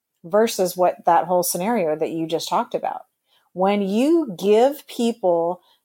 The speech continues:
the wherewithal and the space, the environment to grow and thrive, guess what they do? They actually meet the mark.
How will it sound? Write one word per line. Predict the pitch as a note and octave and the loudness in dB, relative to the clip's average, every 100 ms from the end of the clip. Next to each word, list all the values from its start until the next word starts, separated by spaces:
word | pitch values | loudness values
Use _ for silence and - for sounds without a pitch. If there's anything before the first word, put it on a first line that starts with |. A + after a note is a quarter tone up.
| - | -2
the | F3+ | 2
wherewithal | F3+ F#3 G#3 A#3 A3+ - E3+ D#3+ D#3 - | 4 4 4 4 0 2 2 4 2 0
and | E3 E3+ D#3+ | -4 -4 -2
the | D#3+ D#3 D3 C#3+ - _ _ _ _ _ - | 2 4 2 0 -4 _ _ _ _ _ -10
space, | - - G3 F3+ A#3+ B3+ - | -6 -2 2 2 2 -2 -4
the | D3+ | -4
environment | E3+ E3 D#3+ E3+ G#3 A3+ C#4 C4+ - _ _ _ - | -4 0 2 2 0 -2 -4 -6 -14 _ _ _ -6
to | A3 | -4
grow | E3 D#3+ F3 E3 F3+ A#3+ C4+ | -4 0 4 4 4 4 2
and | - E3 E3 | 0 -8 -8
thrive, | - D#3 C#3 E3+ A#3+ D4+ - _ _ _ _ - | -2 0 0 -2 -4 -8 -12 _ _ _ _ 0
guess | C4 C#4+ - | 0 0 2
what | G#3+ G#3+ | 0 2
they | A3+ G#3+ | 0 0
do? | B3 D#4+ D#4+ E3 D#3+ | 0 0 2 0 0
They | F#3 - F#3 | 0 0 -2
actually | G#3 C4 - G#3+ F#3 F3 E3+ F3+ - | -2 -4 -4 -2 0 0 0 -2 -4
meet | F3 F#3+ C4+ - | -4 -4 -4 -2
the | F#3+ | -2
mark. | F#3 B3 F4 - _ - | 0 0 0 -6 _ -20